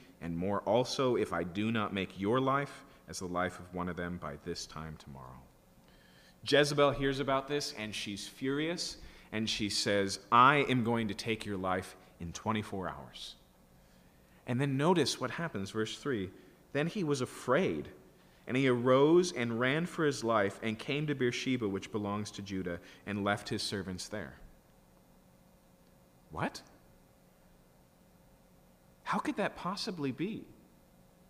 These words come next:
In fact, we're gonna see that he's so afraid, he has somewhat of a downward spiral. And within a paragraph, he's gonna be begging that God just take his life. He waves the big white flag.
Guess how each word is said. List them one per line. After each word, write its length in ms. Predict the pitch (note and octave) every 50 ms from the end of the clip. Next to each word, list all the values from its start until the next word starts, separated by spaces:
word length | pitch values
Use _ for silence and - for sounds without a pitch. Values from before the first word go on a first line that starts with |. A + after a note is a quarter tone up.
| - - - - - - - -
In 80 | - C#3+
fact, 220 | F3+ F#3 F3+ E3+
we're 100 | F3 F3+
gonna 160 | G#3+ A#3 E3+
see 240 | E3+ - - G#3+ G3+
that 160 | D3+ D3 C#3+
he's 240 | D3 D#3 D#3+ D#3 -
so 280 | - - F#3 F#3 G#3 G3+
afraid, 580 | F#3+ - - - F3+ F3+ E3+ D3 B2+ - - - - -
he 220 | - - F3 F#3+ F3
has 220 | E3+ F3+ G3 F#3+
somewhat 360 | - - F3 E3+ E3+ E3 E3+
of 100 | E3 C#3
a 60 | C#3 B2+
downward 520 | A2+ B2+ A#2+ B2+ C#3+ D3+ D3 C#3+ C#3 C#3+
spiral. 520 | - - - A2 B2 C#3+ C3+ F#2 C#2+ C#2+ - - - - - - -
And 160 | A#2 A#2+ A#2 A#2+
within 240 | B2+ B2 D3+ D3 D3+
a 40 |
paragraph, 500 | - - - C#3+ D3 D3+ C3+ B2 G#2+ G2
he's 140 | - A#2 A2
gonna 160 | - B2+ B2
be 80 | A2 A#2
begging 380 | G#2 F#2+ G#2+ A2+ A#2 B2+ B2+ A#2
that 120 | G2+ F2
God 240 | G2+ A2 G#2+ G#2+ G2
just 160 | G#2 F#2+ -
take 220 | - A2 G#2 -
his 120 | G#2+ F#2+ G2
life. 360 | G#2+ C#3 B2 - - - - - - - - - _ _ - - - - - - - - -
He 100 | - F#3+
waves 300 | E3 D#3+ F#3 F3+ F3+ -
the 60 | E3
big 260 | D3+ B2+ E3 E3+ E3+
white 200 | E3 E3+ E3 D#3
flag. 440 | - - - D#3 G3+ A3 D#2 C#2 -